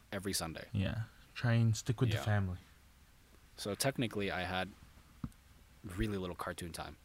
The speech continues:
Speaker 1: except for Saturday mornings.
Speaker 2: Ah.
Speaker 1: So I wish I had, I had more of that.
Speaker 2: Mm-hmm.
Speaker 1: Those, like, peaceful times.
Speaker 2: But I mean, we're, you're, you're not the oldest though, right? Yeah, you, you're not the oldest.
Speaker 1: No, no, no, no. Uh,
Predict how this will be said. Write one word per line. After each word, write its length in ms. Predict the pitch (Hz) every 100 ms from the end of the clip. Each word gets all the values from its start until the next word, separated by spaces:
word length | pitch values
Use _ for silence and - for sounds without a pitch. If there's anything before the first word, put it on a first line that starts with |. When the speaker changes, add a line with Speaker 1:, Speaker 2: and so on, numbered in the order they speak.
| - -
Speaker 1:
except 200 | - 214
for 60 | 180
Saturday 360 | - 90 87 85
mornings. 400 | 73 - - -
Speaker 2:
Ah. 720 | 107 101 110 117 120 117 104 - - - - - - - - -
Speaker 1:
So 420 | - 101 98 95 95
I 140 | 104
wish 440 | 117 117 135 123
I 40 | 107
had, 180 | 98 95
I 120 | 95
had 200 | 87 85
more 180 | 85 80
of 80 | 80
that. 220 | - - -
Speaker 2:
Mm-hmm. 300 | 170 117 107 107 - - -
Speaker 1:
Those, 180 | 95 85
like, 160 | 80 -
peaceful 260 | 85 80
times. 340 | 80 73 85 - - - - - - - - - - - -
Speaker 2:
But 100 | 127
I 80 | 131
mean, 320 | 127 120 - - - - - - - - - - -
we're, 240 | 143 135
you're, 300 | 123 135 139
you're 120 | 127
not 180 | 156 143
the 60 | -
oldest 360 | 110 107 95
though, 120 | 95 90
right? 280 | 98 104 - - -
Yeah, 220 | 110 92
you, 120 | 98
you're 160 | 98 113
not 140 | 113
the 80 | -
oldest. 160 | 156 156
Speaker 1:
No, 340 | 156 143 135
no, 180 | 135 135
no, 180 | 135 120
no. 280 | 120 95 - - - - - - - - - -
Uh, 360 | 160 165 165